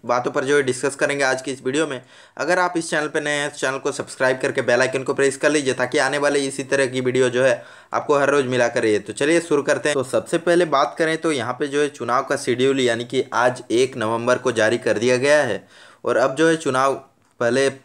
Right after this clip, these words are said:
पाँच चरणों में होगी, उसके बाद जो है रिजल्ट आएगा उसका, उसके बाद ही जो है कुछ हो पाएगा। तो यहाँ पे चुनाव का जो डेट है उसको सबसे पहले देख लेते हैं।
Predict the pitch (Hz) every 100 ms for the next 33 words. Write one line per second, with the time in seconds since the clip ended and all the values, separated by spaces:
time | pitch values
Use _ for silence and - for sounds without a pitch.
0 | - 120 127 143 135 139 143 143 143 151
1 | 117 117 - 131 131 147 147 151 147 113
2 | 110 123 135 135 127 131 - 127 98 -
3 | - 131 135 147 160 135 139 143 139 -
4 | - _ _ 127 123 123 117 117 110 107
5 | 110 110 117 147 156 135 120 135 143 135
6 | 147 147 123 117 127 160 131 120 131 131
7 | 127 127 - 127 120 120 113 120 120 135
8 | 135 143 95